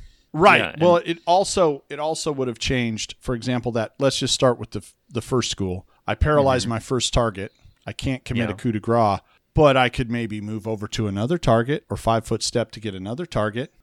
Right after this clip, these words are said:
Speaker 2: Yeah.
Speaker 1: Or, you know, I've got multiple people going on. I get the guy paralyzed. I don't need to coup de grace him right now,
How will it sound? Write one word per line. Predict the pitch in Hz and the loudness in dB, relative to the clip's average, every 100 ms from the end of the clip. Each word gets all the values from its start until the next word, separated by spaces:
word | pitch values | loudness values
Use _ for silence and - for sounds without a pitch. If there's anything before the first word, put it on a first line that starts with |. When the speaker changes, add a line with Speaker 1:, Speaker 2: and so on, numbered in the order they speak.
| _ | _
Speaker 2:
Yeah. | 101 90 | -8 -8
Speaker 1:
Or, | 87 113 113 113 | -2 0 2 0
you | 139 131 | 0 2
know, | 123 | 4
I've | 131 | 2
got | 127 151 135 | 2 0 0
multiple | 147 170 - 139 | -2 0 -2 -2
people | - 175 151 | -2 -2 -4
going | 131 135 127 | -4 -2 0
on. | 170 160 | 0 0
I | 113 | -2
get | 110 135 | -4 -6
the | 123 | -2
guy | 131 123 | 0 0
paralyzed. | - - 196 165 113 110 107 | 0 -2 0 -4 -4 -6 -6
I | 120 | -4
don't | 139 131 | -4 -4
need | 123 | -6
to | 107 | -10
coup | - 139 | -8 -8
de | 110 | -4
grace | 127 120 | -2 0
him | 107 | -2
right | 107 95 | -6 -10
now, | 107 135 165 113 107 139 | -8 -4 -2 -2 -4 -8